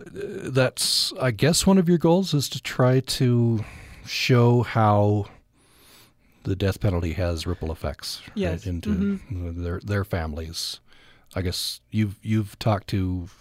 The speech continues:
Speaker 1: um, parents of victims, I think, as well.
Speaker 2: Mm-hmm. Yes, I've, and, uh, actually, the, the people I've talked to, uh, they, they were not in favor of the death penalty, uh,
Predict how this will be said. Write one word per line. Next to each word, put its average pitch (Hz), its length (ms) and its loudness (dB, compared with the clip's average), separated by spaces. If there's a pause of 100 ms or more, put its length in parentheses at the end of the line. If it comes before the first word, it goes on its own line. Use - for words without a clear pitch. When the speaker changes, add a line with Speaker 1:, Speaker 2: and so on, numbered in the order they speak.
(720)
Speaker 1:
um, 92 640 -4
parents 101 300 0
of 95 60 -2
victims, - 460 -2 (100)
I 98 60 -6
think, 87 140 -6
as 90 100 -10
well. 98 320 -2
Speaker 2:
Mm-hmm. 220 400 2 (140)
Yes, 170 380 -6
I've, 208 340 -6
and, 180 500 -4
uh, 165 480 -4 (300)
actually, 185 320 -6
the, 180 140 -2 (120)
the 185 140 -2
people 202 300 -4
I've 143 220 -6
talked - 280 -4
to, 170 380 -6
uh, 143 360 -10
they, 170 1000 -4 (260)
they 247 140 -2
were 226 160 2
not 190 180 -2
in 175 100 -4
favor 170 380 -6
of 160 140 -6
the 151 80 -10
death 151 280 -6
penalty, 147 440 -14
uh, 98 160 -10